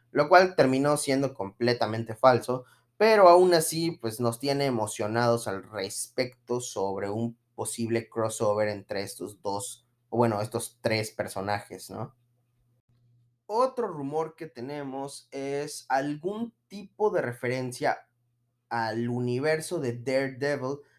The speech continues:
pero no el de, el de la serie de Netflix interpretado por Charlie Cox, sino que sería, eh, de la película del dos mil tres,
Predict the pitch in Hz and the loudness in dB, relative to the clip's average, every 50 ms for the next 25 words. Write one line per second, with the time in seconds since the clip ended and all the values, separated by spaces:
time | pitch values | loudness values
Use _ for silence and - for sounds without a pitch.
0 | _ _ _ _ _ _ _ _ _ _ _ _ _ _ _ _ _ 202 208 214 | _ _ _ _ _ _ _ _ _ _ _ _ _ _ _ _ _ 0 2 2
1 | 214 214 214 196 196 208 - - _ 143 139 139 147 151 160 165 165 170 175 180 | 2 4 4 4 4 2 0 -4 _ -4 -4 -2 -2 0 0 2 2 2 2 0
2 | - - - _ _ 127 123 120 120 120 117 117 117 113 - 120 113 110 110 110 | -2 -6 -14 _ _ -2 0 2 2 0 -2 -4 -8 -8 -6 -4 -4 -4 -4 -6
3 | 110 110 110 110 110 110 107 107 104 - - _ _ _ _ _ _ _ _ _ | -4 -6 -6 -6 -6 -6 -6 -6 -6 -8 -12 _ _ _ _ _ _ _ _ _
4 | _ _ 117 113 110 107 113 110 110 107 - - 147 135 139 131 120 120 117 117 | _ _ -8 -8 -6 -6 -4 -2 -2 -2 -2 -4 -4 -2 0 0 0 0 0 0
5 | 135 131 - - _ - 117 117 117 - - - 104 - - 101 - - 107 - | -2 -4 -6 -8 _ -6 -4 -4 -4 -6 -12 -14 -14 -12 -12 -12 -10 -12 -8 0
6 | - 120 120 113 117 117 117 - _ _ _ _ _ _ _ - 95 90 - _ | 2 2 2 4 2 -2 -2 -6 _ _ _ _ _ _ _ -10 -10 -10 -10 _
7 | _ - 113 113 110 107 104 101 - - 139 123 123 - - - - - _ _ | _ -2 -2 -2 -2 -4 -8 -10 -4 -2 -2 -2 -2 -8 -14 -16 -16 -20 _ _
8 | _ _ _ _ - - - - 117 117 113 117 117 120 117 117 117 - _ _ | _ _ _ _ -16 -14 -10 -6 -4 -2 0 0 0 0 0 0 -2 -8 _ _
9 | _ - 117 117 113 113 113 113 - - - 123 117 113 135 156 170 156 135 135 | _ -6 -4 -4 -2 -2 -4 -6 -8 -6 -4 -2 -2 -2 -2 -2 2 4 4 4
10 | 143 165 - _ _ _ _ _ _ _ _ _ _ _ - 104 107 104 104 104 | 4 0 -6 _ _ _ _ _ _ _ _ _ _ _ -10 -8 -6 -6 -4 -4
11 | 104 101 - - 113 123 120 117 120 120 - 165 170 220 247 240 - - 202 202 | -4 -6 -8 -6 0 2 4 4 4 4 4 0 2 2 2 -2 -2 -4 2 4
12 | 190 185 180 160 139 131 131 131 131 131 - 151 151 156 160 165 165 - - 180 | 6 6 8 6 4 4 2 0 -2 -2 -2 -4 -2 -2 -2 -2 -2 -2 0 2
13 | 170 165 170 170 - - - _ | 2 2 0 -4 -8 -12 -14 _